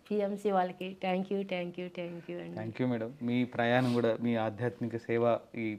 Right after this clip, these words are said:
Speaker 2: ప్రయాణం ఇంకా అద్భుతంగా జరగాలి. మీ ద్వారా ఇంకా ఎన్నో జీవితాలు ఉద్ధరించబడాలి.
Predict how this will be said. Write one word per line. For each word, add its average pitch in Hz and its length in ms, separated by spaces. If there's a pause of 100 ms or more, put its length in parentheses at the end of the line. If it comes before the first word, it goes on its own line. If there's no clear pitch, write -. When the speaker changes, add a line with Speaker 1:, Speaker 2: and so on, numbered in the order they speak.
(100)
Speaker 2:
ప్రయాణం 117 340
ఇంకా - 500
అద్భుతంగా 113 440
జరగాలి. 107 520
మీ 110 160
ద్వారా 110 260
ఇంకా 110 200
ఎన్నో 120 240
జీవితాలు 117 420
ఉద్ధరించబడాలి. 113 840